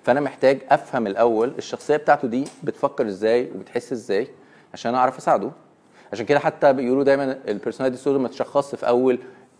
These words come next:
أو تاني أو تالت انترفيو، لازم نستنى عليها شوية عشان نقدر نشخصها، عشان نبقى فهمنا الشخص اللي قدامنا اتصرف كده إزاي أو عمل ده ليه، علشان ما نشخصوش بشكل غلط. وبالتالي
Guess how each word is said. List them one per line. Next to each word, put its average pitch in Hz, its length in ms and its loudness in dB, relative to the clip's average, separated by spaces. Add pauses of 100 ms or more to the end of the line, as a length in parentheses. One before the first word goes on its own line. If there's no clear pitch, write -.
أو 104 100 2
تاني 120 340 2
أو 101 60 -8
تالت 113 300 -2
انترفيو، 110 480 -2
لازم 113 280 -2
نستنى 113 420 -2
عليها 107 240 -2
شوية 123 400 2 (300)
عشان 120 280 -2
نقدر 113 240 -2
نشخصها، 123 560 -6
عشان 131 440 -4
نبقى 113 280 -8
فهمنا 139 600 -2 (600)
الشخص - 340 -2
اللي 104 120 -2
قدامنا 113 460 -2
اتصرف 104 440 -2
كده 107 120 0
إزاي 104 340 0 (320)
أو 92 80 0
عمل 104 320 2
ده 101 140 2
ليه، 101 180 0 (360)
علشان 98 320 -2
ما 113 120 -4
نشخصوش - 680 -8
بشكل - 380 -4
غلط. 78 180 -4 (2250)
وبالتالي 190 640 4